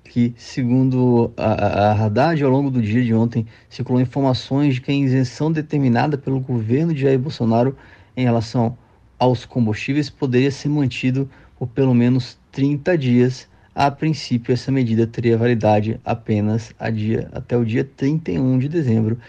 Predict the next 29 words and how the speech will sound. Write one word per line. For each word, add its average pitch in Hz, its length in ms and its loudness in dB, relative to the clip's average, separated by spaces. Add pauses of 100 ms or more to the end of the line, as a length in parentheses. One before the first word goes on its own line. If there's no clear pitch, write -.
(280)
E, - 60 -12
claro, 104 400 2 (320)
isso 117 240 -6
tem 117 340 -2 (180)
impacto 139 1120 -2 (180)
ao 131 220 2
I 127 60 0
P 123 160 -6
C - 200 -6
A, 113 300 2 (220)
à 123 120 0
inflação 120 680 -2 (120)
aqui - 300 -10
dentro 110 320 -2
do 135 80 -8
Brasil. 160 420 -2 (380)
E 220 260 0
um 202 120 -6
radar 139 320 2
político, 131 720 0
temos 117 280 0
ali 110 160 0
Tebet, 110 460 0
que - 80 -4
aceita 123 480 -2
ser - 300 -4 (260)
ministro 127 580 2
do 131 100 -2
planejamento, 127 720 0